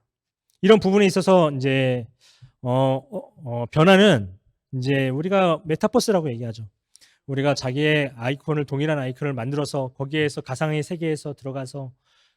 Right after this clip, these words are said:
거기에서 자기가 물건을 사거나 또, 어,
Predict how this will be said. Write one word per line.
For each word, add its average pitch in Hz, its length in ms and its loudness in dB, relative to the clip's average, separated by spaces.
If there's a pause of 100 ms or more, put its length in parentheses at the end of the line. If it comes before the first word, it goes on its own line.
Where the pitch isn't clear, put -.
거기에서 170 380 2
자기가 151 460 0
물건을 147 360 -2
사거나 147 540 -4 (480)
또, 165 440 0
어, 131 380 -4